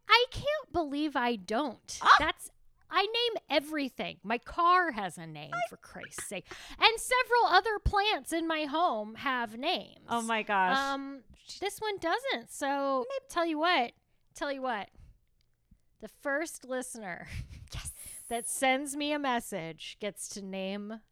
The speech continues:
Speaker 1: my plant.
Speaker 2: <laughs> Oh my God. And obviously
Speaker 1: Yep.
Speaker 2: it's gonna be Ferdinand's girlfriend. Uh,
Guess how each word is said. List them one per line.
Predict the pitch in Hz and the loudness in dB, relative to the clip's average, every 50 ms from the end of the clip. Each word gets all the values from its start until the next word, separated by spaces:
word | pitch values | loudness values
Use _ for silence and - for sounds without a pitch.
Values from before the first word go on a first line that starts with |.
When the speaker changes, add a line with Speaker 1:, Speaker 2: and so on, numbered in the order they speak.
| _ _ | _ _
Speaker 1:
my | - 190 185 185 | -12 -12 -10 -10
plant. | - - - 170 147 139 147 - - - - - | -12 -14 -16 -16 -16 -16 -16 -18 -18 -12 -8 -4
Speaker 2:
<laughs> | 679 679 762 831 831 855 906 932 932 - - - 415 480 494 - - - - | 2 8 10 12 12 12 12 12 12 6 2 -2 -2 -2 -2 -4 -6 -2 4
Oh | - 302 302 302 311 320 330 - - - - | 6 8 10 12 12 10 10 6 2 -4 -4
my | 277 262 254 247 247 240 262 277 - _ _ - 185 185 | 0 4 6 6 6 6 4 -2 -6 _ _ -14 -12 0
God. | 170 214 202 190 175 160 160 160 165 165 - | 4 6 8 8 8 6 4 2 0 -2 0
And | - 240 247 - | 0 0 2 6
obviously | - 269 294 320 330 302 311 311 - - 262 247 247 247 | 10 10 12 12 10 8 6 4 4 2 4 4 4 4
Speaker 1:
Yep. | 233 - | 4 2
Speaker 2:
it's | 220 220 - | 0 -2 -2
gonna | - 226 208 208 | -2 0 0 0
be | 190 220 214 | 0 -2 -4
Ferdinand's | 220 - 208 190 185 202 202 196 190 190 190 175 - - _ - | -2 -2 -2 -2 0 -2 -2 -2 -2 -4 -4 -6 -10 -16 _ -4
girlfriend. | - 180 180 208 277 - - 185 165 160 151 151 156 165 185 208 214 240 - | 2 6 6 6 6 6 2 0 0 0 -2 -2 -4 -6 -8 -4 -4 -4 -2
Uh, | - 175 180 175 165 160 147 | 0 0 0 2 0 0 -2